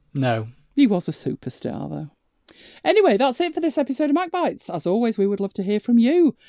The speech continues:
Speaker 2: Please send in your questions, comments and queries by email to macbitesuk at gmail dot com. Use the contact form on the website or send us an audio file.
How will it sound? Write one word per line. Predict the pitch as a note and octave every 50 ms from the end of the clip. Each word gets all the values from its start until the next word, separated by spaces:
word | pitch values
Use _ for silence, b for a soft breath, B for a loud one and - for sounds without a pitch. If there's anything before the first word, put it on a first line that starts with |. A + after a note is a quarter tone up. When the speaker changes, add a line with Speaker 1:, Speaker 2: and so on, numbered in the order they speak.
| b b b -
Speaker 2:
Please | - G#4 G4
send | - F#4+ F4+ D4+
in | D#4 C4
your | C4 B3+
questions, | A#3+ - G#3+ G#3 - - C#4+ C4+
comments | - - F#3 G3+ E3 -
and | - F3
queries | - - D#3 D#3+ E3+ A3+ D4 -
by | - G3 F3+
email | D#3 D#3 D#3 D#3 D#3+ G#3 D#4 D#4+
to | - - C#3+
macbitesuk | C#3+ E3+ G#3+ - _ G3+ F3+ E3 - - F#3 E3+ - - C3+ F#3 A#3+ -
at | - D#3
gmail | - - E3 D3+ C#3+ C#3 C#3 C3+
dot | - C#3 - -
com. | - - G3+ E4 - _ _ _
Use | G#3+ G3+ -
the | G3+
contact | - D4 F4+ - D4+ B3
form | - C4+ B3+ A#3+
on | A3
the | G3+
website | F#3 F3 D#3+ - - G#3 B3+ C#4 C#4+
or | C#4 C4+
send | - - D3+ B2+ -
us | C#3+ D#3
an | G#3
audio | B3 D4+ F4+ E4 F4 D4+ A#3+
file. | - - G#3+ F#3 D#3 D3+ -